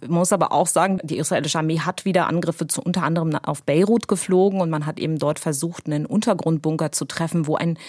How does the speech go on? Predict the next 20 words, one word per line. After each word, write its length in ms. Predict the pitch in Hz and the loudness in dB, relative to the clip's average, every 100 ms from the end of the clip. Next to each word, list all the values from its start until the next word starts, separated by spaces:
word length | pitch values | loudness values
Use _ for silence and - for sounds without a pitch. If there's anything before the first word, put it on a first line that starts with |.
| - - - | -20 -20 -8
Treffen 320 | 170 185 175 | -6 -2 0
der 100 | 151 | 2
Hezbollah-Anführer 1000 | 151 - 156 196 - 160 160 160 151 147 | 0 0 2 2 2 0 0 0 0 0
stattgefunden 720 | - 156 - 156 156 143 143 143 | -2 -4 -4 -4 -4 -4 -4 -4
haben 220 | 143 143 | -4 -4
soll. 280 | - 147 208 | 2 4 4
Und 160 | 165 | 2
darunter 360 | 156 151 156 151 | 0 0 0 0
soll 160 | 151 | 0
auch 100 | - | -2
der 140 | - 151 | -4 -2
mögliche 420 | 147 160 170 147 | -2 -2 -4 -4
Nachfolger 560 | 135 147 - 151 147 147 | -4 -4 -2 -2 0 -2
von 240 | 151 139 | -6 -6
Hassan 240 | 151 156 | -4 -4
Nasrallah 440 | 143 139 - 175 185 | -2 -4 0 0 0
gewesen 380 | 147 156 151 147 | 0 -2 -4 -4
sein, 220 | 147 147 | -4 -4
also 200 | 135 143 | -6 -6
dem 200 | 143 | -6